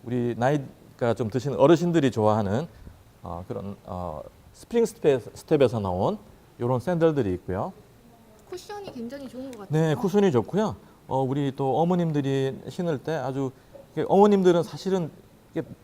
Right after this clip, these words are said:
Speaker 1: 튀거나 이런 걸 또 안 좋아하시더라고요. 너무 이렇게 튀면은 젊은 사람들이 욕한다고 이렇게 얌전하면서도, 어, 이렇게 좀,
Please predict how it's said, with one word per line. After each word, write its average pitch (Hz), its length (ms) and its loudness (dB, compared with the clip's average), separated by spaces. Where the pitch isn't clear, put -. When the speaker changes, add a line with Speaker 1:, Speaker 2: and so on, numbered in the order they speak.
Speaker 1:
튀거나 240 480 2
이런 196 160 4
걸 156 100 4
또 123 320 2
안 113 160 -4
좋아하시더라고요. 110 840 0
너무 110 260 -2
이렇게 101 320 -6
튀면은 131 640 0
젊은 151 300 0
사람들이 117 420 -2
욕한다고 117 560 -4
이렇게 104 320 -4
얌전하면서도, 120 880 -4
어, 92 280 -4
이렇게 107 240 -8
좀, 95 180 -10